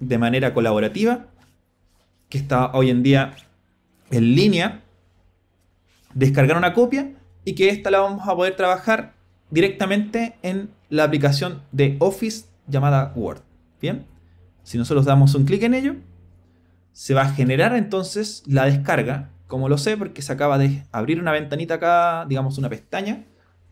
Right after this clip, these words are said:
del, del navegador, y que me, me permite ahí revisar que hay un documento ahora que se acaba de descargar en mi computador. Bien. Y que yo lo podría trabajar entonces directamente con la aplicación de Word.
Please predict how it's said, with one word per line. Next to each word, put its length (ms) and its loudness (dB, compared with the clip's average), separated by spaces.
del, 320 -2
del 140 2
navegador, 540 0
y 120 0
que 360 -4
me, 720 0
me 120 -2
permite 360 0
ahí 300 0
revisar 500 -4
que 240 -6
hay 160 -2
un 100 -4
documento 520 -2
ahora 180 4
que 80 -14
se 100 -12
acaba 300 -4
de 80 -2
descargar 420 -6
en 140 -2
mi 100 -4
computador. 560 -8
Bien. 380 -8
Y 100 -10
que 120 0
yo 120 6
lo 120 4
podría 300 4
trabajar 320 2
entonces 360 -12
directamente 580 -10
con 160 -2
la 80 2
aplicación 440 -2
de 60 0
Word. 260 -10